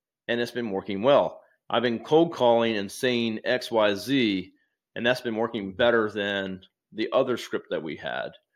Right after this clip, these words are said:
Maybe it's LinkedIn messages, maybe it's email marketing, advertising, whatever it may be. What's working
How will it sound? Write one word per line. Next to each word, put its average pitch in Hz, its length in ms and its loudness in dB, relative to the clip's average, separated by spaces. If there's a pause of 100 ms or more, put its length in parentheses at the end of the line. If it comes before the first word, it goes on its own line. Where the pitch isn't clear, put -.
(400)
Maybe 101 220 -4
it's 98 100 -8
LinkedIn 104 320 -4
messages, 127 600 2
maybe 95 180 -4
it's 95 160 -8
email 127 380 0
marketing, 123 640 0 (880)
advertising, 117 1000 2 (200)
whatever 110 280 2
it 101 60 -4
may 92 160 -4
be. 82 320 -8 (480)
What's 156 340 0
working 117 420 0